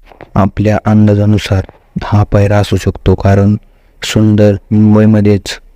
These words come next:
आहे आणि तो पब्लिकने किंवा आतून दोन्ही साईडने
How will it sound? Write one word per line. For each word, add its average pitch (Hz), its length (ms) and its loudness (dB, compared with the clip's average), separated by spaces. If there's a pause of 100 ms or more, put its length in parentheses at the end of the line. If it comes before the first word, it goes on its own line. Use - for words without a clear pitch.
(500)
आहे 101 360 2 (320)
आणि 101 360 2 (1000)
तो 101 280 -2 (120)
पब्लिकने 104 600 2
किंवा 101 400 0
आतून 104 380 2 (240)
दोन्ही 104 320 2
साईडने 101 480 0